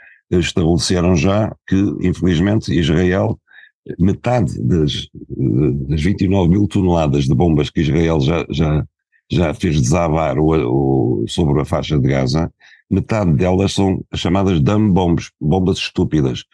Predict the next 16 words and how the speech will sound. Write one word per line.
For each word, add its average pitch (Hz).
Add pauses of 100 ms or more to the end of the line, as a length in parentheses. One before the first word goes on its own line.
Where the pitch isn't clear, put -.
(200)
bombas 98
que -
não, 95
que -
não 90
são 92
guiadas 87
com -
precisão 92
para 95
os 82
alvos. 76 (320)
Portanto, -
são, 190
são 107
indiscriminadas. 107